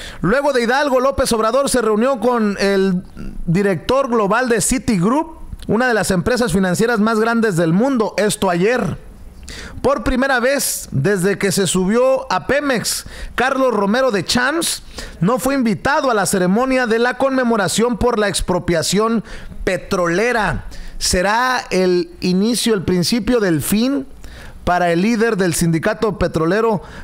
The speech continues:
Carlos Romero de Champs? Por primera vez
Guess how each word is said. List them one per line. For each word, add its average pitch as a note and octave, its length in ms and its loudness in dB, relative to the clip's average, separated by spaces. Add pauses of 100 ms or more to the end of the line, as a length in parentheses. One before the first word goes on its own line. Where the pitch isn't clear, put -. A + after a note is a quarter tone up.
(120)
Carlos A3+ 680 0
Romero E3 520 0
de D#3 100 0
Champs? A#3+ 600 -2 (720)
Por E3+ 220 0
primera G#3+ 380 2
vez - 460 -2